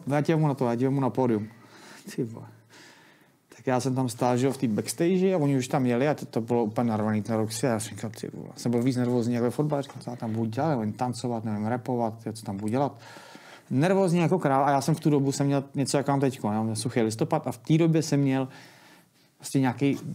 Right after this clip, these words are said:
měsíc, co jsem nepil, takže říkám, „Ty vole, tak kdybych si dal aspoň nějaký drinky, že jo, abych prostě byl nějaký, jakoby, víš, uvolněný.“ Jak jsem tam vešel, že jo, ty lidi úplně šíleli, já jsem si připadal, když jsem nějak Backstreet Boys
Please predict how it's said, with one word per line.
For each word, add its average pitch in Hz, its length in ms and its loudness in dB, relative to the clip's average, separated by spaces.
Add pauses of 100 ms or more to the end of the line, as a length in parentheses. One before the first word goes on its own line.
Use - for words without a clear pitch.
(120)
měsíc, 135 340 0
co - 80 0
jsem 143 180 2
nepil, 123 240 -2
takže 104 280 -6
říkám, 107 240 -8
„Ty 135 160 -10
vole, 160 200 -6
tak 110 140 -10
kdybych 110 280 -6
si - 80 -10
dal 131 100 -4
aspoň - 220 -8
nějaký 123 300 -2
drinky, 135 440 0
že 156 80 2
jo, 139 60 2
abych 123 260 -4
prostě - 300 -4
byl 117 140 2
nějaký, 110 300 -2
jakoby, 117 360 -2
víš, 156 360 0
uvolněný.“ 135 580 0 (420)
Jak 156 140 -12
jsem 151 140 0
tam 135 160 0
vešel, 131 380 0
že 131 60 0
jo, 123 160 0 (420)
ty 143 100 2
lidi 127 220 4
úplně 156 440 2
šíleli, 127 320 2
já 113 60 2
jsem 117 140 -6
si 117 40 -2
připadal, 123 340 2
když 123 140 2
jsem 131 100 0
nějak 120 220 2
Backstreet 117 360 0
Boys 120 360 0